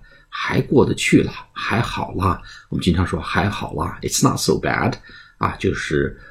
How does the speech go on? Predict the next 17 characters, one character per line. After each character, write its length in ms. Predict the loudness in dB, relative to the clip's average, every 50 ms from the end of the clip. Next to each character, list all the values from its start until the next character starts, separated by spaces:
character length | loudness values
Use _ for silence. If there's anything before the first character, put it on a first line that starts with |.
| -20 _ _ _ 0
别 140 | 0 0
太 180 | 2 4 2 2
担 180 | 2 2 -2 -2
心 300 | -2 -2 -4 -4 -4 -6 -6
啊， 140 | -6 -6 -2
别 120 | 0 -2
太 160 | -2 0 0 -2
发 200 | -2 0 -2 -2
愁， 300 | -2 -4 -4 -4 -6 -6 -10
还 160 | -8 -8 -6
不 140 | -2 0 0
错 340 | 2 6 4 4 4 4 -4 -14 -20 -20 -10
啊， 100 | -8 -8
别 140 | -4 -2 -2
太 160 | 0 2 2
失 160 | 0 4 6 6
望， 160 | 6 6